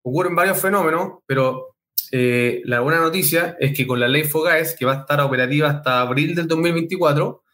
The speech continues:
¿qué es lo que hace? Es dar una garantía para el financiamiento de un pie. Es decir, si los bancos comúnmente te están dando el ochenta, si tú postulas a la ley y eres beneficiado, vas a poder optar un ve-, a un noventa por ciento.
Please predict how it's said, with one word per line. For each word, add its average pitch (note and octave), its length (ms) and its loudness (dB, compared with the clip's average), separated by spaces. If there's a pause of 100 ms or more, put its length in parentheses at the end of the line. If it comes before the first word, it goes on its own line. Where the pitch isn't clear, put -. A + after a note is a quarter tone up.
(500)
¿qué F3+ 100 -2
es F#3+ 60 2
lo F#3 120 2
que F#3 80 0
hace? G3 320 0
Es D#3+ 200 -4
dar E3 140 2
una E3+ 180 0
garantía C#3+ 760 0 (640)
para B2 140 0
el A#2+ 120 0
financiamiento D#3+ 1160 0 (400)
de B2 160 -2
un B2 200 -2
pie. - 400 -2 (360)
Es C#3 100 -2
decir, C#3 480 -2 (240)
si - 140 -6
los B2 180 0
bancos D3 480 -2
comúnmente C#3+ 560 0
te A#2+ 80 -4
están C#3+ 220 0
dando D3+ 180 0
el D3 60 2
ochenta, F#3+ 640 -2 (440)
si - 200 0
tú E3+ 100 0
postulas D#3 560 0
a C3+ 60 0
la C#3 100 2
ley C3 400 -2
y B2 100 -4
eres D3+ 160 2
beneficiado, D3 680 0
vas D3 220 0
a D3 80 0
poder D3 180 2
optar D3 260 0
un C#3 200 2
ve-, C3 160 -2
a A#2 80 -2
un B2+ 180 0
noventa C3+ 420 0
por F#2+ 140 -4
ciento. F2+ 340 -10